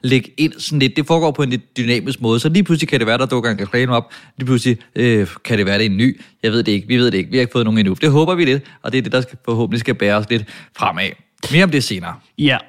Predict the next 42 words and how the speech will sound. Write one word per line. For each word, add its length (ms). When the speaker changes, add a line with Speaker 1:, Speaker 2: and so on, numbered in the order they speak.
Speaker 2:
og, 480
øh, 400
det 100
måske 460
mest 240
spændende 340
er, 220
at 140
vi 80
også 260
har 60
fået 280
lavet 400
nogle, 320
øh, 80
smarte 800
Fjernsyn 440
for 160
mig, 360
øh, 140
kopper, 680
som 280
vi 60
kan 280
dele 220
ud 120
til 180
vores, 420
øh, 560
gæster, 420
og, 560
øh, 100
så, 300
øh, 120
kommer 220
der 60
også 160
en 40
konkurrence 680
sidst 440
i 80
programmet. 440